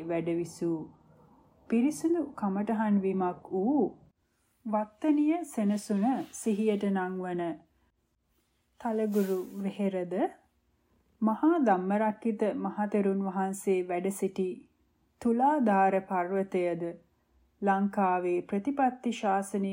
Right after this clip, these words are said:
බැබලීමට පත් කළ පූජ්‍ය ස්ථානයෝය. අති පාරිශුද්ධ ආර්ය භූමි වශයෙන් සලකන මිහින්තලය, තිස්ස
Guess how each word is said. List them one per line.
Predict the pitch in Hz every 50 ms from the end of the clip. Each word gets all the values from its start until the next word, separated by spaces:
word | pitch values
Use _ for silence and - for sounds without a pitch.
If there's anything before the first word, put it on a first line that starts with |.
| 190 185
බැබලීමට | 180 - 175 175 175 180 196 208 233 240 254 254 254 269 262 302 294
පත් | - - 196 185 - - _
කළ | - 185 180 175 180 180 190 - _ _
පූජ්‍ය | _ - 226 226 240 254 240 - 220 208 202
ස්ථානයෝය. | 202 - - - 208 185 180 175 180 208 226 220 190 180 175 175 170 170 170 170 - _ _ _ _ _ _ _ _ _ _ _ _ _ _ _ _ _ _ _ _ _ _ _ _ _ _ _ _ _ _ _ _ _ _ _ _ _ _ _ _ _ _ _ _ _ _ _ _ _ _
අති | 214 220 226 - 359
පාරිශුද්ධ | - - 220 196 190 196 220 208 - - 254 247 220 208 214 277 285 226 185 - - -
ආර්ය | 208 196 202 202 208 214 220 208
භූමි | 190 180 196 196 202 196 202 202
වශයෙන් | 196 190 190 - - 208 190 185 185 185 175
සලකන | - - 202 185 180 185 185 - 185 180 180 175 170 - - _ _ _
මිහින්තලය, | - 202 196 196 214 208 202 196 196 196 180 180 175 175 175 208 294 339 - _ _ _ _
තිස්ස | _ - 220 208 -